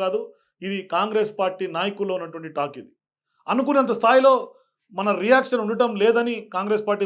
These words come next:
భావిస్తోంది. ఇక నుంచి ఇచ్చి పడేద్దామని కూడా కాంగ్రెస్ పార్టీ డిసైడ్ అయినట్టుగా కూడా గాంధీ భవన్లో టాక్ వినిపిస్తోంది. ఒకటంటే నాలుగు అనేద్దామని కూడా ఫిక్స్ అయిపోయినట్టుగా కాంగ్రెస్ పార్టీ నాయకులు చెప్తున్నారు. ఇక ప్రతిపక్ష విమర్శలకు స్ట్రాంగ్ కౌంటర్లు ఇవ్వాలని కూడా నేతలకు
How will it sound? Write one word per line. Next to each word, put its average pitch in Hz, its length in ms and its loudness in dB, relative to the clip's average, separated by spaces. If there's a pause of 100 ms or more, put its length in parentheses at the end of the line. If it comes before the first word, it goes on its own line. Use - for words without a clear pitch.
భావిస్తోంది. 196 480 -2 (360)
ఇక 220 180 0
నుంచి 226 240 -4 (400)
ఇచ్చి 285 260 -2
పడేద్దామని 233 560 2
కూడా 202 200 0
కాంగ్రెస్ 180 320 -8
పార్టీ 170 200 -6
డిసైడ్ 170 240 -8
అయినట్టుగా 156 300 -10
కూడా 165 140 -6 (100)
గాంధీ 170 260 -6
భవన్లో 160 280 -10
టాక్ 156 180 -6
వినిపిస్తోంది. 131 420 -20 (440)
ఒకటంటే 269 380 4 (120)
నాలుగు 254 280 4
అనేద్దామని 226 420 -2
కూడా 208 160 0
ఫిక్స్ 208 200 -4
అయిపోయినట్టుగా 196 540 -4 (340)
కాంగ్రెస్ 208 320 0
పార్టీ 196 240 -2
నాయకులు 196 300 -4
చెప్తున్నారు. 196 380 -6 (320)
ఇక 202 180 -2
ప్రతిపక్ష 226 360 2 (140)
విమర్శలకు 240 520 0
స్ట్రాంగ్ 247 360 0
కౌంటర్లు 233 440 0
ఇవ్వాలని 208 340 -4
కూడా 202 160 0 (400)
నేతలకు 214 360 -2